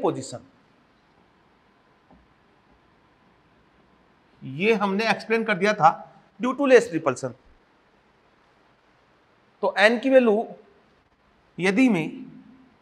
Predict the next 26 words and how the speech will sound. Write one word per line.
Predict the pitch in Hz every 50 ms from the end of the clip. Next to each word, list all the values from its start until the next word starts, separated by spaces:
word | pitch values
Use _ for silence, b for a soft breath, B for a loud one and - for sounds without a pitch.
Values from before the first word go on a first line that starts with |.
| _ _ _ _ _ _ _ _ _ _ _
फ़ाइव | 165 175 196 208 208 220
आई | 202 196 202 208 190
है | 170 156
तो | 156 - 190 165
बॉन्ड | 170 180 190 196 196
पेयर | 214 214 214
भी | 202 220 214
फ़ाइव | - - 180 175 190 196 190 - 135
है, | 131 147 - - - _ _ _ _ _ _ _ -
तो | 156
लोन | 156 165 180 180
पेयर | 185 220 214 196
ज़ीरो | 233 262 269 240
हो | 220 202
गया। | 185 170 170 151 - - - -
Total | 175 180 175 226 226 214
electron | 214 220 - 233 233 226
pair | 226 226 226 220
five | - 185 202 226 226 226 -
थे, | 208 220
फ़ाइव | - - 175 196 190 -
के | 226
five | 214 - 196 208 202 170
bond | 175 185 208 208 208 208
pair | 214 208 185
है, | 175 170